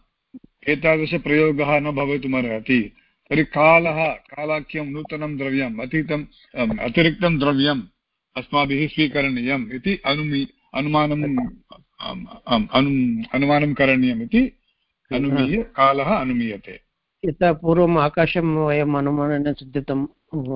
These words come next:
Speaker 1: आ।
Speaker 2: अत्र
Speaker 1: इति शब्दस्य, शब्दस्य आधारः भवति इति, इति, इति। आ, इदं चि-, चित्रं पश्यतु,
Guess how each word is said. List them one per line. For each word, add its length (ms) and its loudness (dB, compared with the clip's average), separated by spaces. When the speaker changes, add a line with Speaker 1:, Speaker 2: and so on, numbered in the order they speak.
Speaker 1:
आ। 460 2
Speaker 2:
अत्र 1200 0
Speaker 1:
इति 260 -16
शब्दस्य, 640 -2
शब्दस्य 500 -2
आधारः 460 0
भवति 300 0
इति, 400 -14
इति, 340 -10
इति। 240 -18
आ, 80 2
इदं 220 6
चि-, 200 -2
चित्रं 400 0
पश्यतु, 340 -4